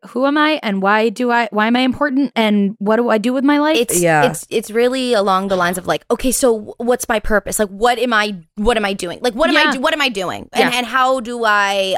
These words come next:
Speaker 2: make sure that I'm reaching my pot-, quote unquote potential?
Speaker 1: Potential.
Speaker 2: How am I
Speaker 3: Mm.
Speaker 2: reaching
Speaker 3: Mm.
Speaker 2: wh-, what my purpose is?"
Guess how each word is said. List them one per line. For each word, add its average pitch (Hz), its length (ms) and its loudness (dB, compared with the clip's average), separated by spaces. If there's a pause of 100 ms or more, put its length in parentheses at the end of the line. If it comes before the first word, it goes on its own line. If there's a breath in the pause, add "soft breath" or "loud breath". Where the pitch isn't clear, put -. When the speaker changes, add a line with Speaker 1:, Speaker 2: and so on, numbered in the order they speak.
Speaker 2:
make 196 180 -2
sure 214 160 0
that 190 120 0
I'm 190 140 -4 (160)
reaching 202 540 -2
my 185 160 -2 (260)
pot-, 208 220 2 (240)
quote 220 220 2
unquote 190 360 0
potential? 370 360 0
Speaker 1:
Potential. 285 480 4
Speaker 2:
How 175 280 4
am 185 60 2
I 170 140 4
Speaker 3:
Mm. 165 140 2
Speaker 2:
reaching 160 540 0
Speaker 3:
Mm. 160 340 0
Speaker 2:
wh-, - 260 0
what 262 240 0
my 254 160 0
purpose 269 420 -2
is?" 156 320 -2